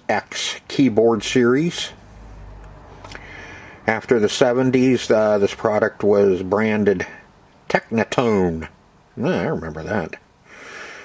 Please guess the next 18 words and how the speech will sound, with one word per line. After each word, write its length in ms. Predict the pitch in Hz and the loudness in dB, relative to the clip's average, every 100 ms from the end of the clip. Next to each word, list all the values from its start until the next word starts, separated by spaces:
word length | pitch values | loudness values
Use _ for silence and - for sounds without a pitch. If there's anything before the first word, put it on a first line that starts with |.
| - - | -14 -4
Uh, 40 | 127 123 123 117 117 | -2 0 0 0 0
and 100 | 117 | 0
then, 320 | 110 104 92 | 0 0 0
let's 220 | 101 98 - | 0 -2 -4
see, 580 | 104 101 95 82 76 - _ - | -4 -2 -4 -6 -8 -10 _ -2
E 240 | 147 180 - | 2 4 2
A 280 | 135 139 | 2 2
B 320 | 117 123 123 113 | 2 2 2 4
dash 720 | 113 110 110 - - - - _ - | 2 2 0 -2 -10 -12 -14 _ -8
twelve 340 | - 127 120 | 0 2 4
oh 160 | 117 110 | 4 2
four 360 | - 113 104 | 2 2 4
loudspeakers. 1080 | 90 92 101 104 - 127 120 143 143 - - - _ - _ _ _ - _ | 4 2 0 -2 0 0 2 0 0 -4 -14 -18 _ -20 _ _ _ -20 _
That 140 | - 95 | -2 0
was 160 | 92 | 0
in 100 | 101 | -2
sixty-five. 840 | - 110 - 104 - 104 110 117 - - - - - - - | -2 -4 -2 -4 0 0 0 -2 -4 -16 -14 -14 -16 -8 -2
Uh, 440 | 95 92 95 | 0 0 0